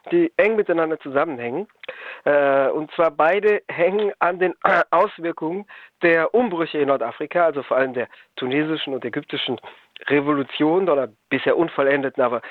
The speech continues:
begonnenen Revolution zusammen. Äh, das bedeutete ja für Frankreich, nicht nur, aber besonders für Frankreich, einen Einflussverlust.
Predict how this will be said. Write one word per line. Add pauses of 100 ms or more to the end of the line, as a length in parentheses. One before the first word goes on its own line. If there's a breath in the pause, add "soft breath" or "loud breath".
(120)
begonnenen
Revolution (280 loud breath)
zusammen. (420 loud breath)
Äh,
das (100)
bedeutete
ja
für
Frankreich,
nicht
nur,
aber (200 loud breath)
besonders
für
Frankreich,
einen
Einflussverlust.